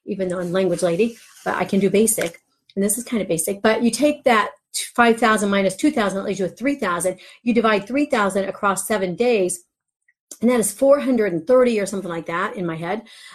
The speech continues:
uh, calories more each day than what we need to sustain. You see why cheat days often do not work?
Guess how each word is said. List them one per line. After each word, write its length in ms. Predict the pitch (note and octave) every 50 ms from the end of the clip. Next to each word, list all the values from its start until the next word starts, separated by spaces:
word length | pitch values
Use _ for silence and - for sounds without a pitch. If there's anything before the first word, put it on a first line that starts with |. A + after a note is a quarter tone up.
| - _ -
uh, 220 | G3 F#3+ F#3 -
calories 440 | - - A#3+ B3 B3+ B3 A#3+ G#3 G#3
more 160 | G#3+ A3 A3+
each 280 | - G#3+ G3 G3 - -
day 500 | - G#3+ G3+ F#3+ F3+ F#3 - G#3 - _ _ _ _ _
than 120 | - G3+ F#3+
what 140 | G3 -
we 100 | G3 F#3
need 160 | F#3 E3+ F3 F3
to 60 | F#3
sustain. 580 | - - F3 - - - E3 F#3 G3 G3 G3 _ _ _ _ _ _ _ _ _ _ _ _ _ _ _ _ _ _ _ _ _ _ _ _ _ _ _ _ _ _ _ _ _ _ _ _ _ _
You 80 | A3+
see 140 | - - A#3
why 100 | G#3+ G3+
cheat 300 | G3+ - - A#3 A3+ A#3
days 260 | A#3 A3+ A3 - - -
often 320 | - - F#3+ G3+ G#3 A3+ F#3
do 160 | E3+ F#3 F#3
not 240 | G3 G3+ - - E3+
work? 400 | E3+ E3+ F3+ G3+ A#3+ B3 -